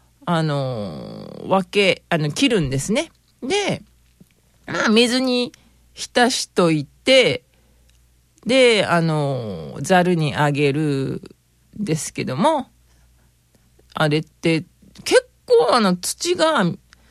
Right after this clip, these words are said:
ついてるんですね。あの、ボールの、ボールで、あの、そうそう、み-、水を切るときに、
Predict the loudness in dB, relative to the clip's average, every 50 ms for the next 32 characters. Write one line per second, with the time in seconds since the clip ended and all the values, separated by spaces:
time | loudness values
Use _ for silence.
0 | _ _ _ -12 -6 -2 -2 -2 0 0 0 0 0 0 -4 -4 -4 -6 -6 -4
1 | -2 -2 -2 -2 0 0 0 0 0 0 0 2 2 2 2 2 0 0 -2 -2
2 | -2 0 0 0 0 -2 -4 -6 -8 -14 _ _ _ _ _ _ _ _ _ -10
3 | -2 0 2 2 2 2 0 -2 -2 -2 0 0 0 0 0 -2 -4 -6 _ -20
4 | _ _ -20 -20 _ _ _ _ -6 -2 0 0 2 2 0 0 0 -2 -2 -2
5 | -2 -4 -4 -4 -6 -6 -8 -12 -16 -20 _ _ -4 0 0 0 2 2 2 2
6 | 2 2 2 2 2 2 0 -2 -2 0 0 0 0 0 0 0 0 0 0 0
7 | 0 0 -2 0 0 -2 0 0 0 0 0 2 2 0 0 -2